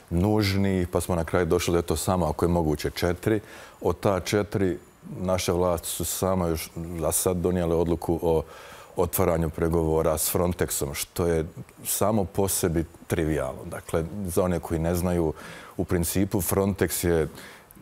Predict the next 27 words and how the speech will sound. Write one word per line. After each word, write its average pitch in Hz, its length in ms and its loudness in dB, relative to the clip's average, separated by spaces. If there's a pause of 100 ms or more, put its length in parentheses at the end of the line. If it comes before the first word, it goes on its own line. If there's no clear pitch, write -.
sigurnosna 98 840 2
operacija 87 560 2
Evropske 85 400 0
unije 87 260 2
na 82 100 0
njenim 82 360 0
granicama, 90 580 0
gdje 85 160 0
ljudi 82 260 0
žele 82 300 2
naprosto 82 400 -2
da 78 220 2 (420)
u - 80 -2
zemljama 90 420 2
koje 82 180 0
graniče 98 400 2
s - 100 0
Evropskom 90 440 2
unijom 87 300 0
imaju 85 220 0
svoje 82 200 0
posmatračke 80 640 -2
misije. 82 320 -2
Dakle, - 220 -6
mi 95 100 2
trebamo 92 340 2
sada 90 320 2